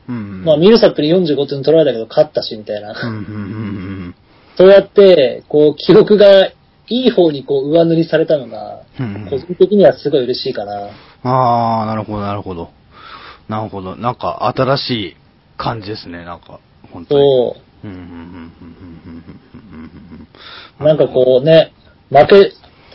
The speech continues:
Speaker 2: 大量得点取られて負けたって記憶のままじゃないというか。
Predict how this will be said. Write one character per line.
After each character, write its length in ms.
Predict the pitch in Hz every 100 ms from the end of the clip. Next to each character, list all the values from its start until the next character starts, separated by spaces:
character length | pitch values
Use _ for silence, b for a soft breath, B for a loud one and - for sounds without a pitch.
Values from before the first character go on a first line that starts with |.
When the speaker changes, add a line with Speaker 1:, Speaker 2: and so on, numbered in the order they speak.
| _
Speaker 2:
大 160 | - 196
量 200 | 220 226
得 200 | 240 233
点 200 | 196 156
取 120 | 160
ら 60 | 185
れ 60 |
て 100 | 165
負 140 | 123 127
け 100 | 165
た 140 | 196
っ 100 | 190
て 140 | - 131
記 180 | -
憶 240 | 156 147 156
の 100 | 151
ま 140 | 147
ま 120 | 165
じ 100 | 143
ゃ 20 | 127
な 100 | 135
い 100 | 127
と 100 | 110
い 60 |
う 40 |
か。 120 | 107